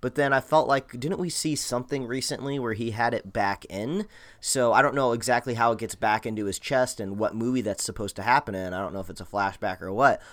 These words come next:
But I could imagine a really cool scenario where you shove an infinity gem into an arc reactor. That would be cool. I don't know what would happen there, but, uh, maybe that's how kind of an Iron Man suit gets, uh, integrated into this, uh, madness. But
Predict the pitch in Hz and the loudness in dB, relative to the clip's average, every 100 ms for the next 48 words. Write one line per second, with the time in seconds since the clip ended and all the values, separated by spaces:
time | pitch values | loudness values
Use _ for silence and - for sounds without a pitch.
0 | - - 135 127 127 151 185 160 139 139 | -20 -2 0 2 4 4 4 4 4 4
1 | 131 127 127 123 - 139 131 - 120 117 | 2 0 0 -2 0 2 2 2 0 0
2 | 131 117 113 107 107 107 104 101 101 - | 2 2 2 2 2 2 2 0 -2 -6
3 | - - 110 110 - 127 117 110 101 - | -20 -10 -6 -4 0 0 0 -4 -6 -6
4 | 139 151 120 104 104 95 92 90 104 123 | -4 -2 -2 -2 -2 -2 -2 -4 -4 -4
5 | 107 98 135 - 95 82 85 92 87 87 | -2 0 0 0 -2 -2 -4 -6 -8 -6
6 | 98 127 151 113 107 - 104 98 107 117 | 4 6 6 4 -2 0 2 4 4 4
7 | 101 90 107 131 104 110 113 98 90 139 | 2 2 4 4 4 2 2 0 4 6
8 | 120 87 87 87 76 80 76 80 - - | 6 4 2 0 0 -2 -2 -4 -10 -2
9 | 110 127 123 95 113 123 - 113 101 95 | 2 4 4 6 8 6 6 6 6 6
10 | - 117 104 95 92 98 98 107 107 95 | 2 0 0 0 -2 -2 2 2 2 0
11 | 90 92 - 98 85 - 95 87 90 - | -2 0 0 0 -2 -2 -2 -2 -4 -2
12 | 98 95 90 92 90 90 92 87 87 - | -2 -2 0 0 0 -2 -4 -2 -2 -2
13 | 90 85 82 87 87 87 85 85 - - | 0 0 -2 -2 -2 -2 -2 -4 -4 -2
14 | 80 | -2